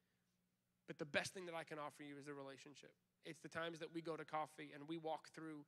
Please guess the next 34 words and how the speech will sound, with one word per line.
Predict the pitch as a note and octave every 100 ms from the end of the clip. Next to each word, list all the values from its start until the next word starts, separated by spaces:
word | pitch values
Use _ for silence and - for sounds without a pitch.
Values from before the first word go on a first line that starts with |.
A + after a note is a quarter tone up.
| - - -
the | D#3+
seasons | - F3+ D#3+ E3
that | D#3+ D3
you're | D#3 F3 F3
walking | E3+ E3+ F#3 D#3 D3+
through. | C#3+ C#3 - _ _ _ _ _
That's | F#3+ G#3 -
the | G#3
best | F3 G#3+ -
thing | A3 G3
I | F#3
have | F#3 -
to |
offer | D#3+ D#3 -
you. | C#3+ C#3 - _ _ _ _ _
And | D#3
the |
best | D#3 F#3+ -
thing | F#3+
you | G3
have | G3
to | G3
offer | F#3 F#3 F#3
some | F3
of | F3+
the | E3+
people | F#3 F3 F3
in | F3
the | E3+
room | F3 F3
is | D3
the | D#3
exact | D3+ C#3+ D#3+ - -
same. | E3 D3